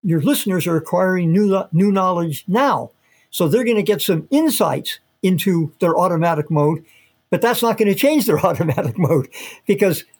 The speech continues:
the automatic mode doesn't respond to new knowledge. Our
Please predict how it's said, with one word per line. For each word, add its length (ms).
the 100
automatic 540
mode 260
doesn't 280
respond 500
to 100
new 200
knowledge. 480
Our 200